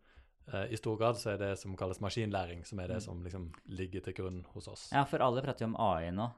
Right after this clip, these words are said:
Speaker 2: men
Speaker 1: Mm.
Speaker 2: kan, kan ikke bare ta en sånn, siden du da, eh, er, eh, f-, eh, første amanuensis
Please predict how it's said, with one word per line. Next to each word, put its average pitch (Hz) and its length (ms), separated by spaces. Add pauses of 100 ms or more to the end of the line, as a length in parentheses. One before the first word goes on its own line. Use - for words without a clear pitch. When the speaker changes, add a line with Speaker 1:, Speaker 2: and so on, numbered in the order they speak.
Speaker 2:
men 123 320
Speaker 1:
Mm. 131 100
Speaker 2:
kan, 143 200
kan 156 160
ikke 160 100
bare 135 180
ta 127 240
en 127 240
sånn, 120 340 (580)
siden 135 160
du 127 60
da, 117 140 (260)
eh, 117 320 (280)
er, 113 240
eh, 107 520
f-, - 500
eh, 107 140
første 104 400
amanuensis 104 760